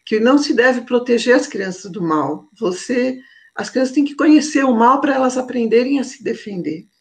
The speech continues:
Então, isso no primeiro ensaio, que é um ensaio muito bom.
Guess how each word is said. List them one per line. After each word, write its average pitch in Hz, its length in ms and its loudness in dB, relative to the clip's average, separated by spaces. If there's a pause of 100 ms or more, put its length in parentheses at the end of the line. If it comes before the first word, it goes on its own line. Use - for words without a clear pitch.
(220)
Então, 269 300 2
isso 285 320 2
no 320 100 4
primeiro 247 340 4
ensaio, 233 440 2
que - 80 -6
é - 20 -2
um 220 60 -2
ensaio 220 320 0
muito 240 420 0
bom. 233 380 0